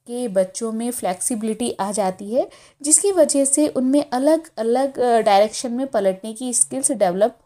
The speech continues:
होने लगती हैं, जैसे आगे से पीछे, पीछे से आगे और अगल-बगल में वो आसानी से रोल होना शुरू कर देते हैं। जब आपका बच्चा पलटना शुरू कर देता है तो क्या सावधानियां रखनी चाहिए?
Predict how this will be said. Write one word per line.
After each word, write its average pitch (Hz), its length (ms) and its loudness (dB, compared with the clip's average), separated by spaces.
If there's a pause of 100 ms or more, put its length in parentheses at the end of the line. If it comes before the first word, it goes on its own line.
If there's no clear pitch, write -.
होने 196 180 -10
लगती 151 320 -14
हैं, 170 180 -16 (920)
जैसे 269 340 6
आगे 190 340 4
से 214 140 -2
पीछे, 220 460 -2
पीछे 208 380 -6
से 202 280 -2
आगे 226 580 2
और 208 160 -2 (160)
अगल-बगल 202 680 2
में 220 180 0
वो 233 120 0
आसानी 294 560 4
से 285 180 4
रोल 240 260 4
होना 214 340 -2
शुरू 214 300 0
कर 175 200 -2
देते 156 260 -8
हैं। 170 320 -12 (1300)
जब 339 200 4
आपका 349 280 4
बच्चा 294 360 2
पलटना 247 480 0
शुरू 254 260 -4
कर 254 260 -2
देता 214 320 -4
है 208 200 -10
तो 277 140 -6
क्या 262 300 -4
सावधानियां 196 640 -6
रखनी 196 280 -8
चाहिए? 170 440 -10